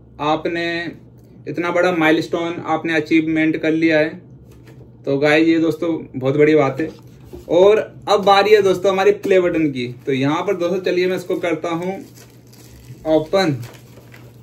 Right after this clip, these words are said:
भाई साहब, दोस्तों ये रहा दोस्तों हमारा play button। तो चलिए इसको मैं निकालता हूँ नीचे से। भाई,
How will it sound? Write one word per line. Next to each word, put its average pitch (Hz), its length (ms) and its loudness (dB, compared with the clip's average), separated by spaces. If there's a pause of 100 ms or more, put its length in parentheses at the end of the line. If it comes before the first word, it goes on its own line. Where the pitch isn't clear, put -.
(140)
भाई 165 440 4
साहब, 139 600 0 (200)
दोस्तों 196 640 4
ये 180 240 6
रहा 185 120 6
दोस्तों 175 300 0
हमारा 180 180 -2
play 175 260 0
button। 170 240 0 (1080)
तो 147 60 -10
चलिए 208 480 6
इसको - 360 -2
मैं 190 380 -2 (280)
निकालता 170 500 -2
हूँ 180 220 -6
नीचे 165 260 -4
से। 190 160 -4 (840)
भाई, 135 440 0